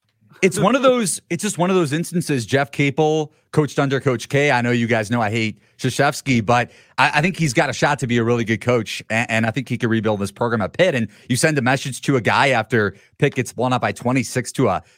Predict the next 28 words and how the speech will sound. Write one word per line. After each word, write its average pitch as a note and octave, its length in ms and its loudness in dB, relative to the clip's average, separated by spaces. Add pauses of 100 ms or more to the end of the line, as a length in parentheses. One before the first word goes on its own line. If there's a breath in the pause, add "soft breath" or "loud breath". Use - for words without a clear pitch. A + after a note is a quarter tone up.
a A2+ 120 0
mediocre C3 560 2
Notre A2+ 220 -2
Dame A2+ 200 2
team. C3 200 0
They G#2+ 100 0
lose G#2+ 240 -2
three B2 240 -2
in A#2 60 0
a G#2+ 80 -2
row, A2+ 360 2 (220 soft breath)
uh, A2+ 180 2
within A2 220 0
that A#2 160 0
Notre A#2 180 0
Dame A2 220 0
loss. C#3 300 0
So, A#2+ 360 2 (340 soft breath)
yeah, F3 240 2
I A#2+ 60 -6
mean, F#2 100 -8
he G2 60 -8
sent C3+ 220 -2
them B2+ 60 -2
a B2+ 60 2
message, C3+ 420 -2
and, B2+ 220 2
uh, A2+ 220 2